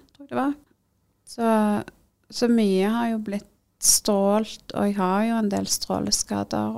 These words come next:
og senskader både etter strålingen og cellegiftbehandlingen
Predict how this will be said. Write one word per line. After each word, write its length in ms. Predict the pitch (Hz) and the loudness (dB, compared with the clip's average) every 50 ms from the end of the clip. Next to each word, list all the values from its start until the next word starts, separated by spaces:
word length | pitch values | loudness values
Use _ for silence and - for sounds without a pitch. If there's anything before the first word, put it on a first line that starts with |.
| - | -8
og 420 | - 196 196 196 196 190 190 196 - _ _ _ _ _ _ _ _ _ _ _ _ _ _ _ _ _ - | -6 -4 -4 -2 0 0 -2 -2 -4 _ _ _ _ _ _ _ _ _ _ _ _ _ _ _ _ _ -12
senskader 640 | - - 208 196 190 185 - - 208 196 196 196 202 | -6 -4 0 0 0 0 -2 -4 -4 -4 -4 -4 -4
både 220 | 202 196 202 - | -4 -6 -6 -6
etter 180 | 196 - - 208 | -8 -6 -4 -4
strålingen 800 | - - - 202 190 185 180 - 196 208 214 220 233 233 233 226 - | -4 -2 -2 -4 -4 -4 -4 -4 -2 -2 -2 -2 -2 -2 -2 -4 -4
og 320 | - 202 196 202 202 - - - _ _ _ _ _ _ _ _ - | -4 -4 -2 -2 -4 -4 -8 -10 _ _ _ _ _ _ _ _ -20
cellegiftbehandlingen 1800 | - - - - 208 202 196 185 180 185 214 240 247 - - - - _ _ _ _ _ - 226 220 214 214 208 202 202 196 190 185 180 185 | -18 -10 -6 -4 -4 -4 -2 -4 -2 -2 -2 -2 -4 -6 -10 -20 -20 _ _ _ _ _ -4 -2 0 0 0 0 0 0 2 2 2 2 0